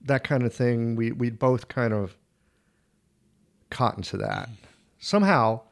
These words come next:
Speaker 1: even though I was avoiding medicine, uh, you know, healing was interesting to me.
Speaker 2: And I imagine what you saw, how you could use your verbal and personal skills and communication, uh, e-, effectively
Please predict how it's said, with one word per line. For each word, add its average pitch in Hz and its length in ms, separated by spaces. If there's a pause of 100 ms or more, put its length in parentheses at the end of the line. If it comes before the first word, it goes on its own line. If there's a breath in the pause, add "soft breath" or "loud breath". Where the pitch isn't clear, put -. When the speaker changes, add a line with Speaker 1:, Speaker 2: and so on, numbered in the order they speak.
(320 soft breath)
Speaker 1:
even 147 160
though 139 80
I 135 40
was 117 120
avoiding 123 360
medicine, 101 600
uh, - 240
you 135 100
know, 110 100
healing 139 420
was 104 180
interesting 95 500
to - 160
me. - 180 (1000)
Speaker 2:
And 127 240
I 131 80
imagine 147 460
what 135 120
you 127 180
saw, 127 380
how 131 100
you 123 220
could 120 180
use 123 340
your 117 180
verbal 127 480
and 110 100
personal 120 420
skills 120 640
and 113 180
communication, 120 1040
uh, 113 360
e-, 139 160
effectively 110 760